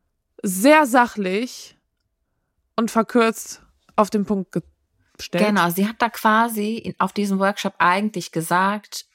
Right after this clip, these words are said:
Speaker 2: dass sie sich nicht mit ihrer eigenen Rolle in ausbeuterischen und gewaltvollen Systemen auseinandersetzen möchte. Da stellt sich für mich die Frage, warum bist du denn überhaupt gekommen?
Speaker 1: Ich wollte gerade sagen, in einem Diversity-Workshop. <laughs>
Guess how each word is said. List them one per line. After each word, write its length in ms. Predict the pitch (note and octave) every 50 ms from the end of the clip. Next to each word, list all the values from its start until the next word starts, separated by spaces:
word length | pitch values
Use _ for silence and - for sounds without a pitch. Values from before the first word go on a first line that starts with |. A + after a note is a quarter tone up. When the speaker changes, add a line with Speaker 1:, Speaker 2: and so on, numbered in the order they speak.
| _
Speaker 2:
dass 180 | - E3+ E3+ -
sie 80 | F3+
sich 260 | E3+ F3 F3 - - -
nicht 360 | F#3 G3 G#3+ - - - -
mit 120 | F3+ F3 F3+
ihrer 240 | F3 - D#3+ -
eigenen 360 | - F3 F#3+ G3 F#3+ F3 E3+ E3+
Rolle 460 | D#3+ D#3+ F3+ F#3+ G3+ G#3+ G#3+ F#3+ -
in 120 | D#3 D#3
ausbeuterischen 840 | - - E3 G3 G3 - - - F3 F3 - E3+ E3+ - - D#3+ D3+
und 160 | - D#3 D#3+ -
gewaltvollen 540 | E3 - D#3 D#3+ E3 - - E3 D#3 D#3+
Systemen 400 | D#3+ - D3+ - - E3 E3 D#3
auseinandersetzen 880 | D3+ D3+ - - D#3 D3 C3+ C#3+ F3+ F#3+ F#3 - E3+ E3 - - E3+ D#3+
möchte. 400 | D#3+ E3 D#3+ - - E3+ F3+ G#3+ - - - - - _ _ _ _ _ _ _
Da 140 | - F#3+ G#3
stellt 340 | - - - F#3+ F#3+ G#3 -
sich 200 | F#3 F#3+ - -
für 100 | - F3+
mich 140 | F3+ E3+
die 100 | - -
Frage, 400 | - - - F3+ F#3 F3+ F3 E3+
warum 280 | E3+ E3 E3 F3 F3+ F3
bist 280 | F#3+ G3 - - - -
du 40 |
denn 120 | D#3 D#3+ D#3+
überhaupt 400 | D3+ - D#3 D#3+ D#3+ - - -
gekommen? 520 | - D#3 - - - - D3+ C3 - - -
Speaker 1:
Ich 80 | G#3+
wollte 140 | B3+ B3+ A#3
gerade 120 | A#3+ A#3+
sagen, 200 | B3+ B3+ A#3+ G#3+ -
in 140 | - C4 D4+
einem 100 | C#4+ B3
Diversity-Workshop. 1040 | A3 A#3 A3 G3+ A#3 A#3+ A#3+ A#3+ A3 - A#3+ F#3+ E3+ E3 F3 G#3 - - E3+ E3 - -
<laughs> 60 | C4